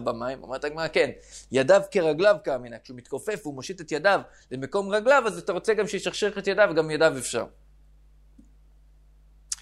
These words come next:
כמה היה הגובה של קרן אופל? אמר רבא בר בר חנא לדידי חזי, אני פעם ראיתי את קרן אופל, עליתי שם לגובה, כל כך זה גבוה,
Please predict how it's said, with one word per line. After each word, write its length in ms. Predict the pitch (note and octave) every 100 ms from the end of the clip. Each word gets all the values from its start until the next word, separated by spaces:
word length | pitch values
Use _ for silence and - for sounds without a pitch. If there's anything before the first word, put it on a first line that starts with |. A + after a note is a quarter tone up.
| - - - _ _
כמה 240 | - F3+ G3+
היה 160 | F#3
הגובה 300 | E3 F3+ E3+
של 160 | - D3
קרן 380 | F3 D3+ C#3+ B2+ -
אופל? 460 | C#3 - D3 E3 E3 - - _ -
אמר 240 | - C#3+
רבא 160 | D3 C#3+
בר 140 | C3
בר 200 | A#2+ B2+
חנא 260 | A2 E3 D3+
לדידי 420 | C3 A#2+ C3+ D#3
חזי, 300 | - A#2 A2
אני 220 | A2 A#2+
פעם 220 | C3 B2+ A#2
ראיתי 220 | A#2+ A#2
את 80 | G#2+
קרן 260 | B2+ A2+ A2+
אופל, 260 | A2+ A#2
עליתי 260 | A2+ C#3 C#3+
שם 180 | B2+ A#2+
לגובה, 380 | A2 A2 G#2+ B2 - _ _ _ - - - _
כל 140 | - D3+
כך 120 | F3+
זה 120 | D3+
גבוה, 460 | B2+ A2+ B2+ C3 G#2+